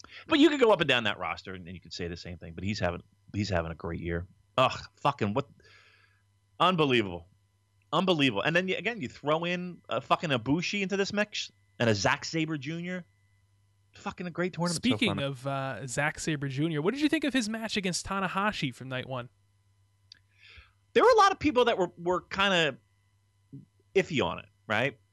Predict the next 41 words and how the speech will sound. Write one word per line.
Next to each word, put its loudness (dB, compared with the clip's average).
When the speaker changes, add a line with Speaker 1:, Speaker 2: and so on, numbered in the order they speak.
Speaker 1:
I 4
love 2
the -6
fact -2
that, -14
that -2
Tanahashi -2
tapped. -10
Speaker 2:
Uh, -4
so 4
do 4
I. 4
I, 4
I, 4
I 4
really 0
enjoyed -2
this -8
match -4
because, -2
again, 0
it -2
was 0
a -6
different -4
story 4
than -2
we've -4
seen, -4
uh, -4
in, -4
in -4
a -4
Tanahashi -2
match -10
in -10
quite 0
some -6
time, 0
I -8
think. -12